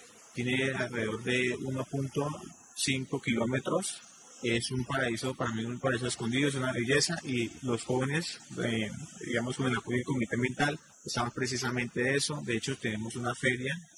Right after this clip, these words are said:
una feria para, digamos, eh, recoger fondos precisamente y hacer los, los estudios técnicos científicos que requiere para poder hacer la intervención. Y una vez tenidos esos estudios, la idea es tener, digamos, el talento humano para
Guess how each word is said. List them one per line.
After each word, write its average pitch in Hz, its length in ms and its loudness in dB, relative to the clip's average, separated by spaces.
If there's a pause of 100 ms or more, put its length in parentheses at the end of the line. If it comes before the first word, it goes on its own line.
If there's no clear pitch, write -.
(220)
una 120 180 -4
feria 120 400 2 (320)
para, 113 240 2
digamos, 110 440 0
eh, 117 280 2
recoger 117 300 -2
fondos 135 420 0
precisamente 127 720 -2 (520)
y 139 240 6
hacer 139 240 2
los, 127 260 -2
los 131 160 2
estudios 117 400 0
técnicos 135 380 2
científicos 147 680 2
que 143 100 -2
requiere 139 360 4
para 131 200 -2
poder 120 200 -4
hacer 117 140 -2
la 120 80 0
intervención. 123 600 0 (520)
Y 131 80 4
una 139 120 8
vez - 160 4
tenidos 147 360 0
esos 151 180 0
estudios, 143 640 2
la 120 160 0
idea 127 420 0
es - 240 -6
tener, 123 280 -2
digamos, 127 320 0
el 135 100 -8
talento 107 340 -2
humano 131 420 -2
para 147 200 0